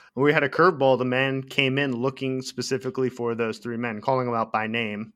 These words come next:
And they went to him and were like, "You have us at a disadvantage. Who are you?"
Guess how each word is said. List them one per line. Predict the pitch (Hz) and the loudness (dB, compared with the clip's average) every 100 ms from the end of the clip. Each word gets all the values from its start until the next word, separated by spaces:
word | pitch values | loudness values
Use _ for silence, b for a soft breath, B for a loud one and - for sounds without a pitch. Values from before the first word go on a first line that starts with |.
| _ | _
And | - 123 | -6 0
they | 123 120 127 - - | 2 2 0 -6 -6
went | 120 - | -6 -4
to | |
him | 113 120 120 | -6 -4 -4
and | 117 | -4
were | 113 | -4
like, | 113 113 | -4 -4
"You | 113 | -6
have | 113 | -6
us | 110 | -6
at | 113 | -8
a | 110 | -8
disadvantage. | 120 117 107 113 110 - | -8 -8 -6 -6 -6 -8
Who | 113 | -8
are | 107 | -6
you?" | 127 123 117 | -6 -6 -8